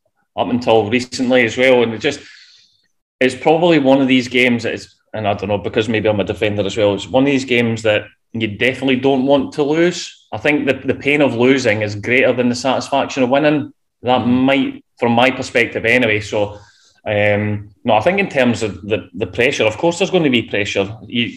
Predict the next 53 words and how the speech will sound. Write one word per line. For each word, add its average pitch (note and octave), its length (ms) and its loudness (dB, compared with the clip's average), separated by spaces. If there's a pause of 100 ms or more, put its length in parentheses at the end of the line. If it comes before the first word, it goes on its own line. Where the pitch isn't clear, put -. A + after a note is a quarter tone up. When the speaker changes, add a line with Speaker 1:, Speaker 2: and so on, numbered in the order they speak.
(220)
Speaker 1:
it's B2 280 -4
hard C#3+ 240 -2
to D3+ 80 -2
get B2+ 160 2
away C#3+ 160 4
from C#3+ 220 -2
that. D3 260 4 (300)
But G#2+ 120 2
I - 40 -8
think, C3 280 4
with, A#2+ 240 -6
as A#2 120 -4
I - 20 -4
say, G#2+ 380 0 (540)
when A#2+ 120 2
you A#2+ 80 4
turn D3 220 2
up C3 140 2
to A#2 140 2
the A2 80 -8
training A#2 260 0
ground A2+ 280 2
and G#2 140 -4
you A2+ 80 -4
do B2+ 180 4
what A2 140 2
you G2+ 100 0
do G#2+ 300 2
and G#2+ 100 -2
you're G#2 80 -4
preparing A2+ 460 0
for A2 100 -6
the G2+ 140 -2
game G#2 380 0
and G2+ 100 -4
you G2+ 80 -6
get G#2 260 -2
to G#2+ 100 -14
go G#2+ 220 2
out, E2+ 60 0
it's G2+ 120 -8
just, C3 300 -8
it's - 300 -10 (160)
ultimately A#2 340 0
who A#2+ 140 0
can A#2+ 140 -2
handle G#2 340 0
that, G2 300 0 (340)
that G#2 200 -4
pressure A#2+ 380 -2
and, G#2+ 160 0
and, G#2 220 -4
and, G2 460 -8